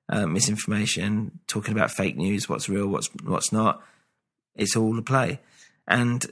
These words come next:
this is kind of what they are perhaps suggesting here, maybe. It also shows how governments and society, they normalise things like Black Flag or N W A. They normalise it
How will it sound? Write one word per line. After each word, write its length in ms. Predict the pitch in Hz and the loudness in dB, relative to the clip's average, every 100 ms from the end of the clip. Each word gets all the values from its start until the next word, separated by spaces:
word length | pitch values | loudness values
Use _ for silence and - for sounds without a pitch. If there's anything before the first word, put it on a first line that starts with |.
| - | -2
this 120 | 139 | 2
is 80 | 156 | 4
kind 180 | 160 175 | 4 4
of 80 | 156 | 4
what 160 | - | 2
they 140 | 127 117 | 2 2
are 180 | 113 113 | 2 0
perhaps 520 | 113 95 - - - | 0 0 0 -2 0
suggesting 800 | - 113 113 - - 85 85 85 - | -2 0 0 0 -2 -2 -2 -4 -4
here, 320 | 101 55 - - 190 | -2 -2 -4 -12 -8
maybe. 360 | 71 71 71 - | -6 -2 -2 0
It 120 | 87 123 | 2 4
also 220 | 143 131 | 4 4
shows 260 | 120 107 | 2 2
how 80 | 117 | -2
governments 560 | - 127 110 92 80 - | 0 2 2 0 0 -2
and 140 | 90 | -2
society, 720 | - - 110 117 - 82 98 - _ _ _ _ _ _ _ - | 0 2 2 0 -2 -4 -4 -10 _ _ _ _ _ _ _ 0
they 100 | 123 | 4
normalise 500 | 143 180 131 - - | 6 6 4 0 -4
things 280 | 71 69 - | -4 -6 -2
like 160 | 73 | -2
Black 200 | - - | -4 -10
Flag 360 | - 160 156 - | 0 4 4 2
or 80 | 62 | -4
N 120 | 80 | -4
W 320 | 87 104 120 | -2 0 2
A. 260 | 135 82 - _ _ _ - | 2 0 -6 _ _ _ -4
They 80 | 117 | 4
normalise 500 | 151 156 135 131 139 | 6 6 4 2 2
it 260 | 139 139 | 0 -2